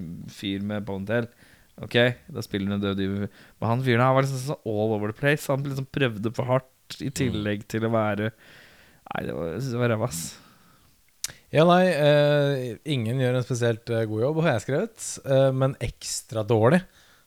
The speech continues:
Speaker 3: synes jeg han Angelo, han blonde som bøffer disse diamantene.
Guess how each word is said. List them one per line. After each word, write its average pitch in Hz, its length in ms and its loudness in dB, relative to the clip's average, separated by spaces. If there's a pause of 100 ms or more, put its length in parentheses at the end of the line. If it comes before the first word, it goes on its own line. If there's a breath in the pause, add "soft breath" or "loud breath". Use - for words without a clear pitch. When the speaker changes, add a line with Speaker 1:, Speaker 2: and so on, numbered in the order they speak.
(120)
Speaker 3:
synes 127 180 0
jeg 131 80 4
han 127 180 0
Angelo, 110 640 -4
han 131 240 -4 (160)
blonde 117 580 0 (180)
som 120 260 -6
bøffer 117 320 0
disse 101 220 -6
diamantene. 107 560 -4